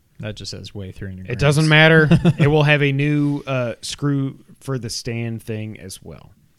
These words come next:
Speaker 2: Cool.
Speaker 1: Yeah.
Speaker 2: Nothing's changing inside. Uh, Ghost of Tsushima did get an Iki Island expansion trailer. I don't know.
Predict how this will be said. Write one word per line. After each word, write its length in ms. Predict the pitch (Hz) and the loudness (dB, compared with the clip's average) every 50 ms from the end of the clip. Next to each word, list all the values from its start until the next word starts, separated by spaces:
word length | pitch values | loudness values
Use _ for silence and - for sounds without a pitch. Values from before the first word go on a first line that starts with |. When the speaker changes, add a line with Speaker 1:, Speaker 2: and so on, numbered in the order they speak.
| _ _ _ _ _ _ _ _ _ _ | _ _ _ _ _ _ _ _ _ _
Speaker 2:
Cool. 280 | - 135 123 90 73 - _ _ _ _ _ _ _ _ _ _ _ _ _ _ _ _ _ _ _ _ _ _ _ _ _ _ _ _ _ _ _ _ _ _ _ _ _ _ _ _ _ - | -6 -6 -6 -6 -8 -16 _ _ _ _ _ _ _ _ _ _ _ _ _ _ _ _ _ _ _ _ _ _ _ _ _ _ _ _ _ _ _ _ _ _ _ _ _ _ _ _ _ -10
Speaker 1:
Yeah. 60 | 107 113 131 | -6 -4 -2
Speaker 2:
Nothing's 260 | 151 135 123 113 - - | -2 -2 -4 -6 -8 -10
changing 320 | 123 113 107 98 92 90 92 | -10 -12 -12 -14 -14 -16 -16
inside. 380 | 87 82 - - - - 95 _ _ _ _ - - _ _ _ - | -16 -16 -16 -16 -16 -18 -20 _ _ _ _ -20 -20 _ _ _ -6
Uh, 180 | 131 131 127 | -4 -2 -2
Ghost 340 | 127 123 151 160 165 156 - | -2 0 2 2 2 2 0
of 80 | 147 131 | -4 -4
Tsushima 600 | - - 147 143 139 - 139 131 127 120 120 113 | -2 0 0 0 0 -2 -4 -4 -4 -4 -6 -4
did 260 | - 139 143 139 131 | -2 -2 -2 -2 -2
get 220 | 131 143 143 - | -2 -2 -2 -2
an 200 | - 127 123 127 - | -4 -10 -12 -12 -10
Iki 460 | - 160 143 147 - 156 151 147 - - | -10 -10 -10 -8 -8 -8 -8 -8 -8 -10
Island 540 | 113 123 127 123 123 131 131 127 127 117 - | -8 -8 -8 -6 -6 -6 -6 -6 -8 -10 -12
expansion 640 | - 113 - - - - 117 117 113 - - 110 104 | -16 -16 -14 -14 -12 -12 -12 -12 -12 -12 -12 -14 -14
trailer. 560 | 98 - - 90 87 82 80 85 82 80 80 - _ _ _ _ _ _ _ _ _ _ _ _ _ _ _ _ _ _ _ _ _ _ | -12 -12 -14 -12 -12 -14 -14 -14 -14 -16 -16 -18 _ _ _ _ _ _ _ _ _ _ _ _ _ _ _ _ _ _ _ _ _ _
I 100 | 135 135 | -4 -4
don't 120 | 135 117 | -2 -4
know. 180 | 98 87 82 | -6 -10 -14